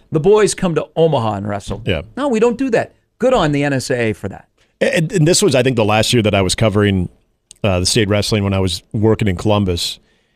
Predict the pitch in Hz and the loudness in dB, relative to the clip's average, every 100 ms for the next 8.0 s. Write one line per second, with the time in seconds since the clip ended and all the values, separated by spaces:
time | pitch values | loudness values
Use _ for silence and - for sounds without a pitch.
0 | _ _ - 123 120 113 - - - - | _ _ -4 0 2 0 -2 -6 -10 -10
1 | - _ _ _ - - 151 - 139 139 | -20 _ _ _ -10 -8 -8 -8 0 2
2 | 147 143 139 135 151 147 - 123 135 123 | 2 2 2 0 0 -4 -2 0 0 0
3 | 107 113 123 120 113 - 127 123 131 113 | 0 2 2 0 0 0 -4 0 0 2
4 | 107 110 107 101 98 98 - 104 98 95 | 0 0 0 0 0 -4 -4 -2 0 -2
5 | 92 92 _ - 104 117 113 135 139 107 | -4 -8 _ -6 -2 0 2 2 0 2
6 | 113 123 113 104 - 139 - 127 120 104 | 2 2 0 -2 -4 -6 0 2 2 2
7 | 120 107 - _ 123 127 151 165 185 | 0 0 -4 _ -4 2 4 4 0